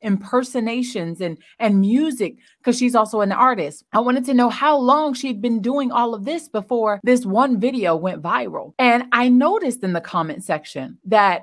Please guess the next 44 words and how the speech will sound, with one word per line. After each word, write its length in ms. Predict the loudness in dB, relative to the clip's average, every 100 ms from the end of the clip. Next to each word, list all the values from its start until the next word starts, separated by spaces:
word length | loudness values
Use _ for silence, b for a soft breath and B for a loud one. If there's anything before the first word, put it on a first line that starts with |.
| _
you 100 | -2
know, 140 | 0 0
on, 360 | 4 4 4 0
on 300 | 2 2 2
videos 540 | 2 2 2 2 2
and 180 | -2 -4
posts 340 | 0 0 0
that 140 | -4 -6
she 160 | -6
had 200 | -2 -2 0
from 180 | -4 -2
years 540 | 0 0 0 0 -4
ago 340 | -4 -2 -4 -2
that 200 | -6 -6
she 140 | -8
was 160 | -10 -6
posting, 520 | -6 -6 -8 -14 -4
that 160 | 0 4
there 140 | 4
were 100 | 4
people 340 | 2 -2 0
just 260 | -4 -6 -4
like 140 | -2
me 400 | -2 -2 -4 -12 _ _
who 180 | 0 2
had 140 | 2
just 300 | 0 0 0
discovered 540 | -4 -4 0 0 0 -4
her 300 | -4 -6 0
and 160 | 2 6
they 100 | 6
were 120 | 6
now 180 | 4 4
binge 320 | 4 0 2
watching 380 | 4 4 0 -2
all 180 | 0
of 100 | -2
her 120 | -4 -8
content. 560 | -4 -4 -4 -6 -10 -6
Jade 340 | 4 6 6 4
Nova 360 | 4 6 4 2
did 300 | 2 4 6
not 340 | 4 0 -2 -6
start, 640 | -8 -2 2 0 -2 -16